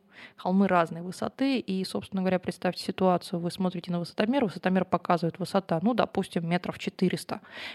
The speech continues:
Вы начинаете пробивать облачность, метель, ничего не видно, никакой радиосвязи ни с каким, соответственно, наземным персоналом невозможно. В один непрекрасный момент последнее, что вы увидите перед собой, это белую пелену, в которую врезается ваша машина, потому что реальная высота, допустим, метров двести была. Такая вот погрешность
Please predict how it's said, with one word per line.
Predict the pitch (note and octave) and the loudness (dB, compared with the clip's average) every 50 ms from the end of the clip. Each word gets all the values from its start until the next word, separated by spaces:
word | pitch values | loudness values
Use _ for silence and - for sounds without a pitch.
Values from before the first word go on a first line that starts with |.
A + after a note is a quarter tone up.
| - - | -4 2
Вы | A3 | 2
начинаете | G#3+ G3 - - F#3+ F#3 G3 - - | 2 2 2 2 0 0 0 -2 -2
пробивать | - - F3 E3+ F#3 F3 F3 F#3 - - | 0 2 4 4 6 4 4 4 4 4
облачность, | C#4+ D#4+ - D#4 D#4 - - D#4 D4+ - - | 4 6 6 4 2 2 0 -4 -4 -4 0
метель, | - F#3+ F#3+ F3+ - - A#3+ C4 C#4+ D4 B3+ | 2 2 2 2 2 2 4 4 4 4 4
ничего | G#3+ F#3+ F#3+ F#3 - - F#3+ F3 F3+ | 4 2 2 0 -2 -2 -2 0 0
не | E3+ F3 F3 | 0 -2 -2
видно, | F3+ G#3+ B3 B3 C4+ C4+ C4+ C#4 C4+ - - | -2 -2 -4 -4 -4 -6 -6 -6 -6 -8 -8
никакой | G#3+ F#3 F#3 - F#3 - - F3+ | -6 -6 -4 -4 -2 0 2 2
радиосвязи | F3+ E3+ E3+ E3+ - - G3 F3+ E3 F3 | 2 2 0 -2 -2 -2 -2 0 0 -2
ни | |
с | E3 - | -4 -4
каким, | - F3+ - - F#3 E3 | -6 -8 -6 -6 -6 -6
соответственно, | D3+ - D#3+ - - - - - E3+ | -4 -4 -4 -4 -6 -8 -8 -6 -4
наземным | E3+ E3+ D#3 D#3+ D#3+ D#3 D#3 D#3+ E3 | -4 -2 -2 -2 -4 -4 -4 -6 -8
персоналом | - E3+ - - F3 E3 E3 E3+ E3 | -8 -8 -6 -6 -6 -6 -6 -4 -4
невозможно. | E3 D#3+ E3+ E3 D#3 - G3+ A#3+ C#4+ D4 C#4+ C#4+ C#4+ C4+ | -2 -2 -2 -2 0 0 2 2 2 0 0 -2 -6 -2
В | - F3 | 0 2
один | G3 F#3+ G3 G3 F#3 | 2 4 4 2 2
непрекрасный | F#3 - G#3 G3 - F#3+ F#3 - - F#3 | 2 0 -4 -2 -2 -2 -2 -2 -2 -2
момент | F#3 F#3 G3+ B3+ C#4+ C#4 | 0 0 0 0 0 0
последнее, | - F#3+ - G3 F3+ F3+ F3 | 0 0 2 0 0 0 -2
что | - - F#3 | -4 -2 -2
вы | F#3 | -2
увидите | F3+ G#3 B3+ - - A#3+ | -2 -2 -4 -4 -2 0
перед | - G3+ G3+ G3 | 2 2 2 2
собой, | - - F#3+ F3+ F3+ F3+ - | 0 -2 -2 0 0 -2 0
это | - A#3+ G#3+ - | 0 -2 -2 -2
белую | F3 E3 F#3 F3+ F3 F3 | 0 2 2 2 2 2
пелену, | E3+ - F#3 F#3 G3 A#3+ | 0 0 0 2 2 0
в | B3 - | 0 0
которую | - F3 - G3 G#3 F#3+ | -2 0 2 2 2 2
врезается | F3 F3+ E3 F3 F3 F3+ F3+ - F3 | 2 2 2 2 0 0 -2 -6 -8
ваша | E3 E3 D#3+ - - F3 | -6 -6 -8 -8 -10 -10
машина, | F3 F3 - - - - F#3+ - - | -8 -8 -8 -8 -10 -10 -10 -12 -14
потому | - - - F#3 F#3 G3 F#3+ | -12 -8 -4 -2 0 0 -2
что | - - F#3 | -2 -2 0
реальная | F3+ F#3 G#3 B3+ C#4+ D4+ D4 | 2 4 4 4 4 2 0
высота, | C#4 C4+ - - A#3 - - A#3+ A3+ | 0 0 2 0 0 2 2 0 0
допустим, | F#3+ E3 - - A#3+ A#3 - - F#3 F3+ | 0 -2 -4 -4 -6 -4 -4 -4 -4 -2
метров | E3 F3 F#3+ - G3+ F#3+ | -2 -2 -2 -2 -4 -4
двести | F3+ E3 - F3+ F3 E3+ D#3+ D3+ - - - E3 | -2 -2 -2 0 0 0 -2 -4 -6 -8 -12 -10
была. | D#3 E3 D#3 D#3 D#3 G3+ | -10 -8 -8 -8 -10 -10
Такая | - - - - - F#3+ | -10 -12 -10 -8 -8 -6
вот | - - _ | -8 -6 _
погрешность | - G3 F#3 F#3+ G3 F#3+ F3 - - F3+ E3 - - - | 0 0 2 4 2 2 2 0 -4 -10 -14 -14 -16 -20